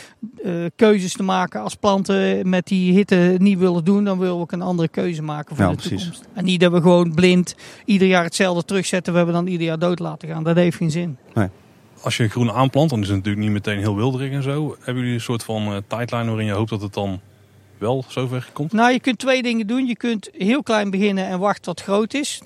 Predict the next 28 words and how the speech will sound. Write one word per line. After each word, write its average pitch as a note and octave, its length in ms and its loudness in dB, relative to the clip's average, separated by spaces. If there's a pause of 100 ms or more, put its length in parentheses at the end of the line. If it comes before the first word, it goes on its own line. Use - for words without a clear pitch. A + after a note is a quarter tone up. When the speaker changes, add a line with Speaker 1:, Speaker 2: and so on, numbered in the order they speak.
Speaker 1:
Dan E3+ 240 -2
ga F3 120 0
ik F3+ 120 -4
dat E3 100 -2
niet E3 140 -4
meer D#3 100 -4
meemaken, D#3+ 560 -4
maar D#3+ 100 2
dat D#3 100 -6
is D3+ 80 -6
standaard. F3 500 -4
Want E3+ 180 0
ze F#3+ 80 -2
zeggen E3 200 4
ook D3 80 0
altijd, D#3+ 400 2 (580)
boompje F3 440 2
groot, F3 420 0 (360)
plantertje E3 480 -6
dood. F3 420 0 (140)
Dat A2+ 100 -6
is E3+ 100 -2
gewoon B2 180 4
Speaker 2:
<laughs> - 0 -
Ja. G#2+ 60 6
Speaker 1:
een G2 60 4
begrip. B2 440 4
Speaker 3:
Oké. A#2+ 320 4